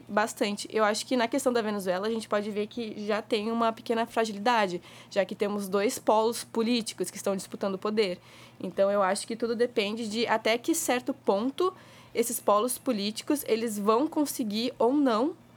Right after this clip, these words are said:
fazer a manutenção do país, ou se um vai ascender, o outro vai cair. Acho que tudo depende dos polos políticos e de até que certo ponto a população vai aceitar esses polos, ou até que ponto esses polos vão conseguir, de fato,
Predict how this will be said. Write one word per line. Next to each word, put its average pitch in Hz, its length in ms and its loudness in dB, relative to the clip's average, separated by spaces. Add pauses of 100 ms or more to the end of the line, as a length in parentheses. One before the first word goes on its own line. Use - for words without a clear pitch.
(560)
fazer 220 320 4
a 220 60 4
manutenção 214 480 0
do 214 80 2
país, 220 500 2
ou 240 160 4
se 247 240 0
um 285 160 2
vai 226 160 4
ascender, 208 520 2
o 220 40 2
outro 240 240 0
vai 202 140 0
cair. 220 180 -4
Acho 233 200 2
que 262 80 -2
tudo 247 160 -4
depende 254 580 0
dos 233 260 -4
polos 240 300 2
políticos 247 720 -2
e 240 120 -2
de 220 280 -2
até 240 240 2
que 240 100 -10
certo 262 260 0
ponto 254 480 -2
a 240 120 2
população 220 580 0
vai 196 140 2
aceitar 208 500 -2
esses 294 220 -6
polos, 226 480 -2 (360)
ou 247 160 6
até 254 220 4
que 302 160 -2
ponto 269 480 -2
esses 262 220 -2
polos 220 320 0
vão 220 120 0
conseguir, 233 460 -2
de 214 140 -6
fato, 208 440 -2